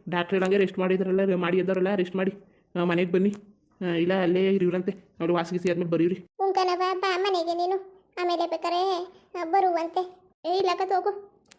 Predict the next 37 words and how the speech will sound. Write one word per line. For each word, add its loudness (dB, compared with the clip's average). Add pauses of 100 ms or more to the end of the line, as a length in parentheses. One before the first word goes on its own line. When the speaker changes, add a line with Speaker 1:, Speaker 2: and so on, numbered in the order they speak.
(100)
Speaker 2:
ಇಲ್ಲ 0
ಕತೆ, -4 (180)
ಕುಳ್ಳನೇ -2
ಎಲ್ಲ -2
ಆಸ್ಪತ್ರೆಗೆಲ್ಲ -6
ಕರ್ಕೊ -4
ಹೋಗೋಣಲ್ಲ. -4 (540)
ಆ, -6
ಮಾತ್ರೆ -4
ಅದು -4
ಕೊಟ್ಟವ್ರೆ, 0
ವಾಸಿ -4
ಆಯ್ತತ್ -10
ಬಿಡು. -2 (400)
ಸುಮ್ನೆ -2
ಅಲ್ಲಿಗೆ -2
ಬೇರೆ -4
ಏನ್ -4
ಮಾಡಕ್ -12
ಬರನೆ. -4 (380)
ನಾಳೆಗ್ 0
ಬಾ 0
ಅಂತ -6
ಹೇಳಿದೀಯಾ 0 (400)
ರವಿನ? 2 (380)
ವಾತಾವರಣ 0 (120)
ಫೋನ್ 2
ಮಾಡಿದ್ದು, -2
ಇನ್ನು 0
ಫೋನೇ 0
ಮಾಡಿಲ್ಲ -2
ಕಣವ್ವ. -4 (480)
ಹೊಲ್ದಿಂದ 0
ಬಂದ್ಬಿಟ್ಟು 0
ಫೋನ್ 0
ಮಾಡದ -6
ಅನ್ಕೊಂಡೆ. -8